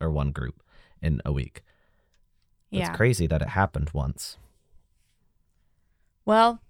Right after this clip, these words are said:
Speaker 2: believe it, Andrew.
Speaker 1: Yeah.
Speaker 2: Because it happened. Because Sony has invested one billion dollars.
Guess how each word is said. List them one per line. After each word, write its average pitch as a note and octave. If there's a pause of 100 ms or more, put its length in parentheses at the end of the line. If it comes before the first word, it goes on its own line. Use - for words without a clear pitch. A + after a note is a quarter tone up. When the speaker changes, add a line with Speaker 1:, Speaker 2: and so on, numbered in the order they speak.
(100)
Speaker 2:
believe A3
it, F#3+
Andrew. F3+ (800)
Speaker 1:
Yeah. F3+
Speaker 2:
Because F#3+
it G3
happened. F3+ (1600)
Because F#3+
Sony G#3+ (1200)
has G3+
invested G3+
one A3+ (680)
billion A#3 (560)
dollars. -